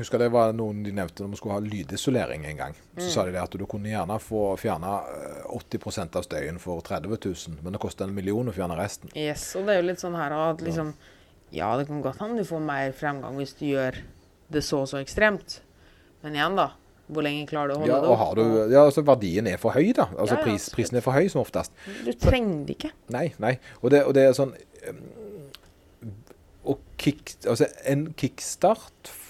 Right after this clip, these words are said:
Speaker 1: det er en viljestyrke.
Speaker 2: Mm.
Speaker 1: Det er noe du bruker opp viljestyrken på.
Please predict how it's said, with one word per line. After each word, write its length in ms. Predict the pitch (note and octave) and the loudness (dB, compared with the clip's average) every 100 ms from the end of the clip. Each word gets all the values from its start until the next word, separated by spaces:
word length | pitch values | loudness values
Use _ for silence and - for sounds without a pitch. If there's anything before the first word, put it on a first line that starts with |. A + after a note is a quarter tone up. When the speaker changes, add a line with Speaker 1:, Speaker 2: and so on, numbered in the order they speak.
| - | -18
Speaker 1:
det 560 | C3+ A#2+ C3 C3+ C3+ - - - - | 0 6 10 10 6 0 -20 -6 4
er 220 | A#2 A2 | 6 6
en 140 | A2+ A#2+ | 4 0
viljestyrke. 920 | A#2 B2 D#2+ A#1 - - - - F#2+ - - - | 0 0 -2 -8 -10 -12 -14 -6 -6 -6 -14 -10
Speaker 2:
Mm. 160 | G3 D#3 D#3+ - | -10 -10 -8 4
Speaker 1:
Det 160 | B2 | 6
er 80 | A2 | 6
noe 220 | A#2 A#2+ | 2 2
du 60 | C3 | 2
bruker 240 | A#2+ - G#2 | 2 0 -2
opp 60 | G#2+ | -2
viljestyrken 480 | D#2 - D#2 F2 | -2 -6 -8 -8
på. 140 | E2 | -4